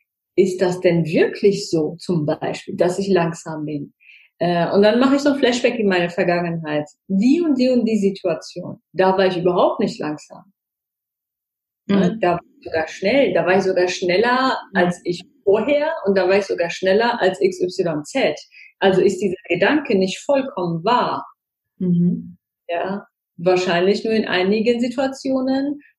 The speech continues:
Speaker 1: oder es ist nur etwas, was hier oben, äh, ne, hängen geblieben ist und ich hab's noch nie hinterfragt. Ja, und der Gedanke sitzt erstmal.
Speaker 2: Mhm.
Speaker 1: Wie so ein Nomade, den du nicht rausschmeißt, der sitzt erstmal, ne?
Speaker 2: Mhm.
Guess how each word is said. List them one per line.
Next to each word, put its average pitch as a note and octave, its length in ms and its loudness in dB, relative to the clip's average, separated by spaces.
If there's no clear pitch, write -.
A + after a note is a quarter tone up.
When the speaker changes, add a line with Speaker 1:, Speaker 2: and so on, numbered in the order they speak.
Speaker 1:
oder G#3+ 440 2
es G3+ 160 0
ist A3+ 180 -8
nur A#3 360 0
etwas, A3 380 -4
was G3+ 200 0
hier G3 260 2
oben, G3+ 500 2
äh, G3+ 80 -4
ne, G3 600 -4
hängen C4+ 220 0
geblieben F3 400 0
ist F#3+ 160 -2
und G#3 80 0
ich G3 120 -6
hab's G#3 200 -6
noch G3 240 -2
nie A#3 380 2
hinterfragt. G3 760 -4
Ja, A3 160 4
und F3+ 80 0
der G3 100 4
Gedanke G#3+ 320 0
sitzt A#3 200 0
erstmal. D#3+ 500 -6
Speaker 2:
Mhm. F#3+ 180 0
Speaker 1:
Wie G3 100 4
so G3 160 4
ein G3 60 4
Nomade, F#3+ 400 4
den G3 180 4
du F#3+ 80 2
nicht G3 180 2
rausschmeißt, F#3 600 -2
der F3+ 120 2
sitzt A#3+ 240 -2
erstmal, D#3+ 420 -6
ne? A#3+ 320 -2
Speaker 2:
Mhm. F3 380 -6